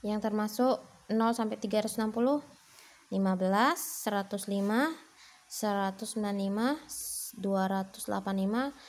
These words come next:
dan, eh, ini tidak, karena lebih kan?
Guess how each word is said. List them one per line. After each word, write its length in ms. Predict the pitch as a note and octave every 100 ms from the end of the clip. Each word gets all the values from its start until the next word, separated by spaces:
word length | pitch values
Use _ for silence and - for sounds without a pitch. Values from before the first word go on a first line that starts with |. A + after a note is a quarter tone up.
| - - - _
dan, 240 | G#3 A3 B3 B3 - _ _ _ _ _ _ B3
eh, 160 | B3+
ini 240 | G#3 A3 B3
tidak, 320 | A#3 F#3+ F3+ -
karena 320 | - G3 A#3 C4 -
lebih 240 | G#3 G3 F#3
kan? 240 | F#3+ A3+